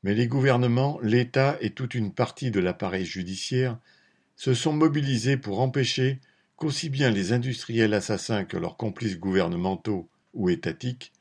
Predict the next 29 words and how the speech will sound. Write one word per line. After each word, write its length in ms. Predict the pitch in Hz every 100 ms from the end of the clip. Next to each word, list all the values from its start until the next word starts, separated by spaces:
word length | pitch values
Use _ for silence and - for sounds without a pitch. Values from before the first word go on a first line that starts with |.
| _ _ _
puissent 280 | - 139 -
être 320 | 143 147 -
jugés. 460 | 85 92 87 85 71 _ _ _ _ _ _ _ _ _ _ -
C'est 260 | 127 117
allé 240 | 151 156 147
du 180 | 107
refus 360 | 104 143 - 170
de 120 | 113
mettre 380 | 101 123 120 95
les 100 | 95
moyens 340 | 98 110 123
nécessaires 600 | 110 98 101 - 113 98
pour 180 | - 90
mener 440 | 95 101 101 107 113
à 100 | 95
bien 260 | 85 95
l'instruction, 680 | 85 82 - 92 - 120 117 - _ _ _ _ _ -
jusqu'au 380 | 120 139 156 139
dessaisissement 880 | 160 160 156 139 120 - 131 127
de 160 | 101 107
juges 420 | 95 110 92 80
trop 220 | - 135 127
zélés 420 | 104 90 95 110 _ _ _ _
ou 140 | - 143
au 60 |
changement 440 | 120 131 107 117 117
de 100 | 104
la 160 | 92
loi 380 | 87 92 117 127